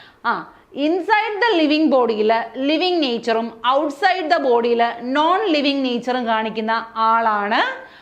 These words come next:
വൈറസ് എന്ന് പറയുന്നത് അല്ലേ? ഇപ്പൊ അടുത്തൊക്കെ വളരെ കോമൺ ആയിട്ടല്ലേ വൈറൽ ഫീവറുകളെ കുറിച്ചല്ലേ, എച്ച് വൺ എൻ വൺ അങ്ങനെയൊക്കെ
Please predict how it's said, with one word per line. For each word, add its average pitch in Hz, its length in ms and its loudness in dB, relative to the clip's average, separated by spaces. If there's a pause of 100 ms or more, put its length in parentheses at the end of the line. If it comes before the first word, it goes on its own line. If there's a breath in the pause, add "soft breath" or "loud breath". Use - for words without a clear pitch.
(180 loud breath)
വൈറസ് 233 520 0
എന്ന് 226 180 -2
പറയുന്നത് 220 460 0 (380 loud breath)
അല്ലേ? 339 180 2
ഇപ്പൊ 269 280 -2
അടുത്തൊക്കെ 269 380 0
വളരെ 254 300 2
കോമൺ 262 400 0
ആയിട്ടല്ലേ 233 560 -2
വൈറൽ 247 380 0
ഫീവറുകളെ 247 600 0
കുറിച്ചല്ലേ, 226 420 -2
എച്ച് 220 280 -6
വൺ 233 160 -2
എൻ 226 180 -2
വൺ 226 120 -2 (100)
അങ്ങനെയൊക്കെ 240 500 -6